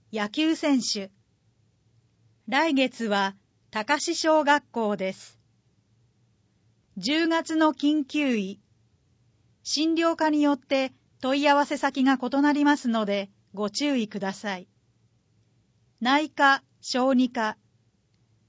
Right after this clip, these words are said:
時間、休日、九時から十二時、十三時から十七時、十七時から二十時は休診です。夜間、毎日、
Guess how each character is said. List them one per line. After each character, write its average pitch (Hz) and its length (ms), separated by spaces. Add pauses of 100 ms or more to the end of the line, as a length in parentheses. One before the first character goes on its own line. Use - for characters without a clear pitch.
(140)
時 220 200
間、 269 340 (640)
休 311 240
日、 269 480 (520)
九 339 140
時 294 180
か 220 160
ら 196 160
十 262 300
二 277 180
時、 196 280 (880)
十 294 260
三 339 300
時 240 120
か 220 140
ら 196 160
十 269 300
七 262 280
時、 190 280 (800)
十 269 240
七 285 260
時 240 140
か 220 100
ら 196 140
二 196 160
十 254 200
時 190 140
は 185 160
休 240 240
診 220 320
で 196 140
す。 - 240 (1120)
夜 294 180
間、 233 400 (160)
毎 269 300
日、 202 400